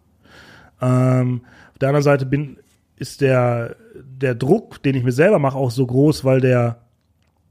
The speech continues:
äh, weil das, das, das Umfeld, in dem meine Arbeiten sonst stattfinden, halt auf so einem professionellen Level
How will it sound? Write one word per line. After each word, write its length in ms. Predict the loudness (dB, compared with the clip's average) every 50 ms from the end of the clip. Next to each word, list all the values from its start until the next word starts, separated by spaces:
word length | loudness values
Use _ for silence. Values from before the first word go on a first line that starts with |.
| _ _ _ _ _ -20 -12
äh, 220 | -8 -6 -4 -4 -2
weil 120 | -2 -2
das, 320 | -2 -4 -6 -8 -12 -12 -14
das, 500 | -14 -14 -14 -12 -14 -14 -14 -16 -20 _ _
das 180 | -16 -16 -14 -6
Umfeld, 560 | -2 0 2 2 0 0 0 2 2 2 0
in 80 | 0
dem 200 | -2 -2 -2 -2
meine 280 | -2 -2 -2 -4 -4 -4
Arbeiten 360 | -4 -2 -2 -2 -2 -2 -2
sonst 280 | 0 2 2 2 0 -4
stattfinden, 640 | -4 -2 -2 -4 -4 -4 -6 -6 -6 -4 -4 -2
halt 340 | -2 -2 -2 -4 -8 -14 _ _ _ _ _ _ _ _ _ -10
auf 100 | -8 -6
so 100 | -6 -6
einem 80 | -6
professionellen 540 | -2 -2 -2 -2 0 -4 -2 -2 0 0 2
Level 480 | 2 2 2 2 2 2 0 0 -4